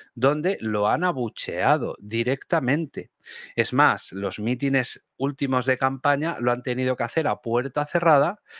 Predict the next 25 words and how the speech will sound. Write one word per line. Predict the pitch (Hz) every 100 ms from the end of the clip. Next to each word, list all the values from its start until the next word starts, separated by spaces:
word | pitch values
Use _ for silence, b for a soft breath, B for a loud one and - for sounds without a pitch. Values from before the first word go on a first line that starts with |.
| B 113
llamar | 120 139 143
a | 107
todos | 139 147 113 - b b
los | 117 107
afiliados | 120 - 120 107 143 165 104 -
y | - 127
simpatizantes, | 123 117 107 104 92 147 180 147 101 -
concejales, | 117 110 - - 139 180 139 101 B B B
alcaldes | 107 98 - 165 143 95 -
del | 92 95 92
pesoe | 135 131 185 175
de | 101
las | 92 85
localidades | 92 - 95 92 117 135 135
donde | 143 147
han | 151
estado, | 151 - 170 180 - B B B
para | - 151 196
que | 160 113
haya, | 127 175 190 b b -
pues, | 117 - - _
un | 139 147 143 143
mínimo | 143 147 160 165
de | 139
tranquilidad. | 113 110 104 101 95 90 110 107